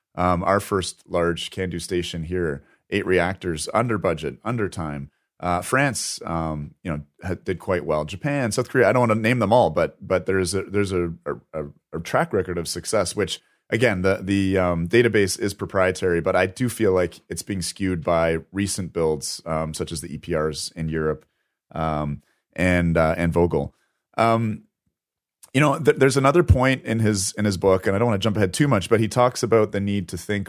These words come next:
right to left. So to really establish what are your goals. And I think the example is, um, the Danes, uh, his homeland, wanting to connect an island to the mainland, um, and assuming it should be a tunnel, for instance.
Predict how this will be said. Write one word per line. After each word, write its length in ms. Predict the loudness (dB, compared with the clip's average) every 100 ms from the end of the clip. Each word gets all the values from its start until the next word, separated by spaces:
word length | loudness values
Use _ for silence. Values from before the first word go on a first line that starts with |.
| -4
right 260 | 0 0 -2
to 100 | -2
left. 320 | -2 -2 -6
So 280 | -4 0 0
to 360 | -2 -4 -4 0
really 280 | 2 4
establish 520 | 2 2 0 0 -2 -6
what 280 | 2 4
are 60 | 4
your 160 | 2 0
goals. 340 | 0 -2 -2
And 80 | -4
I 40 |
think 160 | -2 -2
the 60 |
example 460 | -2 0 0 2 2
is, 360 | 2 -2 -6 -2
um, 380 | -2 0 -2 -6
the 80 |
Danes, 640 | -4 -2 -2 -4 -6 -8 -6
uh, 180 | -6 -4
his 200 | -4 -2
homeland, 480 | -2 0 -2 -2
wanting 280 | -4 -4 -4
to 340 | -6 -4 -4 -6 _ -10
connect 320 | -4 -4 -4
an 80 | -4
island 420 | -2 0 -2 -4
to 80 | -6
the 60 | -6
mainland, 540 | -4 -4 -4 -6 -8 _ _ _ -4
um, 260 | -2 -2 -2
and 120 | -2
assuming 440 | 0 0 2 2
it 100 | 0
should 200 | -2 -4
be 140 | -2 -2
a 60 |
tunnel, 340 | 0 -2 -4 -6
for 160 | -10
instance. 520 | -10 -10 -12 -12 -12